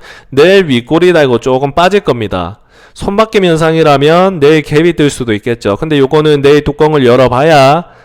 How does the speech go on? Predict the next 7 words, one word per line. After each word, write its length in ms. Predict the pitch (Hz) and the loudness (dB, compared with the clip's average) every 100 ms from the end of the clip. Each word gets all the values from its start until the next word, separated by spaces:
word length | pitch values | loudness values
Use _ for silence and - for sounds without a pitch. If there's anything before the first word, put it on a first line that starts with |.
| _ - | _ -12
확인이 380 | 165 160 170 147 | -8 -6 -4 -4
되는 260 | 117 117 | -4 -4
부분이니까요. 1000 | 139 139 151 135 117 110 107 123 139 113 - - - - - | -4 -2 -2 -2 -4 -6 -6 -4 -6 -6 -12 -18 -18 -14 -4
어, 580 | 120 123 123 120 120 120 | 0 2 2 0 0 -2
신규 440 | - 202 208 247 | -4 -6 -2 0
접근을 440 | 254 254 262 247 | 0 0 0 0
하신다면 1080 | 185 185 208 208 151 110 107 127 117 92 101 | 0 -4 -6 -2 0 0 0 0 0 -4 -14